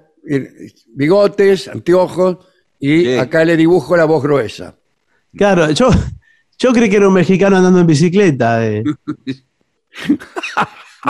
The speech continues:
Speaker 1: Bueno, usted me dirá que todos son... Me salen todos iguales.
Speaker 3: Sí, le sale todo igual. Todo, el único dibujo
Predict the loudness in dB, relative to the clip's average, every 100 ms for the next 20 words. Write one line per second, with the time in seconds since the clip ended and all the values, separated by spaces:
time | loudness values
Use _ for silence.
0 | -10 -10 -12 -10 -16 -16 -20 -20 -16 -10
1 | -2 0 0 0 0 2 2 0 -2 2
2 | 2 2 0 -2 -4 -8 _ _ _ -4
3 | -2 0 0 0 2 2 2 2 2 2
4 | 2 0 -2 -8 -14 0 2 4 2 2
5 | 2 2 4 4 4 2 2 0 -4 _
6 | -2 2 4 4 4 4 4 4 4 4
7 | 4 2 0 0 -4